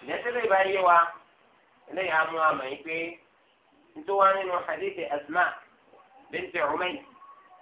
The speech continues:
àti tó wá nínú hadith Hamna bint Jahsh,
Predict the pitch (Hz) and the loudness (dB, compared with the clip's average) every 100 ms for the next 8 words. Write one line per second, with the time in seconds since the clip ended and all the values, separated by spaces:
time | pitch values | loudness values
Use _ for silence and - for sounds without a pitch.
0 | - - 110 156 165 190 190 185 175 170 | -20 -14 -10 -10 -2 4 4 4 -2 -2
1 | 180 196 180 185 180 180 - - _ - | -4 -6 -2 -2 -2 -4 -10 -14 _ -20
2 | - _ _ - 170 180 185 175 214 220 | -20 _ _ -6 -4 -4 -6 4 4 4